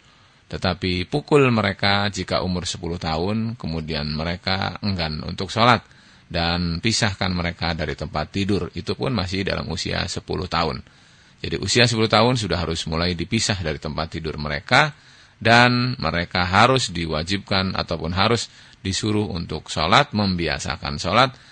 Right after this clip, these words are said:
bahkan sudah diperbolehkan untuk memberi sanksi berupa pukulan bagi anak yang sepuluh tahun tetapi tidak mau sholat.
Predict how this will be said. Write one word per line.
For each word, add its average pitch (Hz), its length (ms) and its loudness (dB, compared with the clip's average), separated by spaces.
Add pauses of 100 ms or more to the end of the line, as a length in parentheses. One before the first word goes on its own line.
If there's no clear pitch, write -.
(100)
bahkan 113 560 0
sudah 90 240 -2
diperbolehkan 82 720 -4
untuk 87 240 -8
memberi 85 240 -4
sanksi 113 480 0
berupa 113 400 0
pukulan 117 480 2 (400)
bagi 92 540 0
anak 87 420 -2
yang 80 160 -2
sepuluh - 300 -6
tahun 90 400 0
tetapi 73 420 -6
tidak 82 240 -4
mau 80 240 -4
sholat. 104 320 2